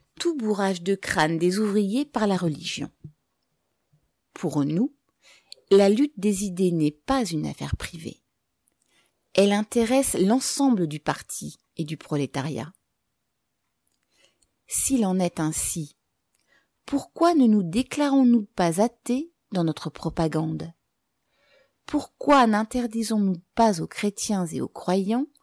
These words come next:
l'accès de notre parti ? La réponse à cette question fera ressortir la différence très importante entre le point de vue de la démocratie bourgeoise et celui de la social-démocratie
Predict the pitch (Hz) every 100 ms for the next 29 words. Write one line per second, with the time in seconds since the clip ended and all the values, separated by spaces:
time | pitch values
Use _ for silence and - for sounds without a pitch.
0 | _ _ _ - 226 226 - - 214 165
1 | 156 156 170 - 160 - - 160 - _
2 | _ _ _ _ _ _ _ _ _ _
3 | _ _ _ _ _ _ _ _ _ _
4 | _ - 214 214 247 - 294 - 208 202
5 | 185 - 208 - - - 269 339 _ _
6 | _ _ - - 247 247 247 277 277 285
7 | 262 - 277 240 202 196 220 254 208 185
8 | - - 277 285 285 240 226 - - 196
9 | 180 - - _ - - _ _ 175 165
10 | 180 165 156 - 277 269 240 214 220 165
11 | 143 156 208 220 - 208 - 185 160 156
12 | 160 175 185 180 151 151 - - _ _
13 | _ 175 - - 240 226 220 165 143 156
14 | 226 220 247 202 185 139 - 143 - -
15 | 214